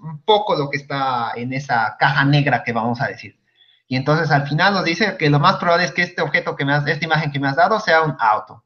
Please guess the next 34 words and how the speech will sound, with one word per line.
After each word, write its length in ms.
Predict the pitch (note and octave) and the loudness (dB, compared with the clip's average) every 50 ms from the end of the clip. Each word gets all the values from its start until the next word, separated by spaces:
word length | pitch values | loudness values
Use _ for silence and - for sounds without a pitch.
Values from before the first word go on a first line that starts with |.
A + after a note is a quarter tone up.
| _ - | _ -6
No 160 | B2+ C3+ D3 | -2 0 0
es 140 | D3+ D3+ E3+ | 0 -2 -4
un 100 | E3+ E3 | -4 0
camión, 540 | D#3 D3+ C#3+ D3 D#3 E3 F#3 G3 G3 B2+ | 2 2 2 2 2 2 2 2 0 0
no 40 | B2 | -4
es 140 | B2+ B2 - | -4 -4 -2
un 80 | D3+ D3 | -2 0
aeroplano, 580 | C#3+ C#3 C#3 C3+ - C#3+ C#3 D3 D#3+ E3+ F3 | 0 0 0 -2 -2 0 0 0 0 0 -2
no 120 | B2 C3 B2 | -4 -4 -4
es 180 | B2+ B2 - | -4 -4 -4
una, 280 | D3 D3 C#3 B2+ A#2+ A#2 | -4 -4 -2 -2 -4 -4
no 100 | B2 C3 | -4 -4
es 120 | C3+ C#3 | -4 -4
un 120 | - D3 C#3 | -4 0 2
barco. 320 | B2 G#2+ G2+ - - - _ _ _ _ _ _ _ _ _ _ _ _ _ _ _ _ _ _ _ _ _ _ _ _ _ _ _ _ _ _ _ _ _ _ _ _ _ _ _ _ | 2 2 2 0 -6 -18 _ _ _ _ _ _ _ _ _ _ _ _ _ _ _ _ _ _ _ _ _ _ _ _ _ _ _ _ _ _ _ _ _ _ _ _ _ _ _ _
Y 180 | - F3+ G3 G3 | -4 -2 0 0
usando 340 | G3+ G3+ A#3+ A#3 A#3+ A3+ | 2 4 4 4 6 4
esto, 240 | A3+ A3 A3 B3 A#3+ | 4 4 2 0 0
pues, 140 | - F#3 E3 | 0 0 -2
se 100 | D#3 F3 | -2 -2
pueden 300 | D3+ F3 G3 G3+ G3 F#3+ | 0 0 2 2 2 0
obtener 400 | E3+ D3+ C#3 D#3 D#3 E3 E3+ E3+ | -2 -2 0 0 2 2 2 0
resultados, 560 | E3 D3 D#3+ D3 C#3+ D3+ D3+ D#3+ E3 E3 E3 - | 0 -2 -4 -2 2 2 4 4 2 0 -4 -6
pues, 200 | A#2+ A2+ A2 A#2+ | -8 -6 -4 -2
maravillosos. 580 | A#2+ A#2+ A#2 A#2 A#2+ C3+ F3 G#3+ A3 G3 E3 | 0 2 2 2 2 2 0 2 2 0 0
Por 160 | D3 - C#3+ | 0 0 0
ejemplo, 260 | C#3 E3+ D#3 D3 D#3 C#3+ | 0 0 0 0 0 0
vean 280 | C#3+ F3 E3+ D#3+ D#3 | 2 2 2 2 2
acá. 500 | C#3+ C#3+ C#3 F#3+ F#3 F#3 F3+ - - - - _ _ _ _ _ _ _ _ - | 0 2 4 4 4 4 2 -2 -12 -18 -20 _ _ _ _ _ _ _ _ -8
Acá 240 | C3 C#3 C#3+ D3+ D3 | -8 -2 0 0 2
ya 160 | D3 D3+ C#3+ | 4 2 2
nos 120 | C#3+ C3+ | 2 0
dice, 200 | C#3 C3 - C3 | -2 -4 -4 -4
ok, 140 | A#2+ - - | -4 -2 -2